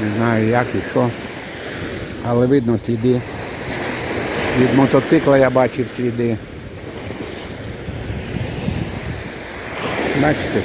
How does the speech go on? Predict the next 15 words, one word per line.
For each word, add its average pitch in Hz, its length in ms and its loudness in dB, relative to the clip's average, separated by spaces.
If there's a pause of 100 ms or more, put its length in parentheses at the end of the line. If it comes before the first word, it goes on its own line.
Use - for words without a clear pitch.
сітки. 107 100 6 (1700)
На 117 100 2
березі 139 520 6
викинуті 120 640 2 (100)
сітки. 113 320 -2 (2750)
Можна 151 360 6
сказати, 147 540 4
що - 160 4
в 127 80 2
національному 147 720 4
парку... 151 480 4 (1040)
Йде 139 300 4
промисловий 139 800 6
вилив 123 500 4
риби. 101 340 2